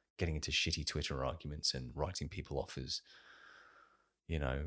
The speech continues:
Neanderthal science denying fuckwits. You gotta find some way to talk to those people, 'cause, uh,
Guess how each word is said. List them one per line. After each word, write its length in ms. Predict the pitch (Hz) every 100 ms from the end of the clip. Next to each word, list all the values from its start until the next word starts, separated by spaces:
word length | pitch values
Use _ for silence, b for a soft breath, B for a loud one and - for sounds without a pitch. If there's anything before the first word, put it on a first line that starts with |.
| -
Neanderthal 840 | - 80 78 76 71 78 - 76
science 460 | 71 - 80 73 71
denying 420 | - 71 69 69
fuckwits. 680 | - - 73 - 76 - -
You 100 | 80
gotta 220 | 80 80
find 300 | 82 90 82
some 160 | - 80
way 160 | 71
to 120 | 69 67 -
talk 260 | - 69
to 100 | -
those 160 | 80 -
people, 480 | - - - 58 -
'cause, 420 | - 69 - -
uh, 560 | 69 67 67 67 67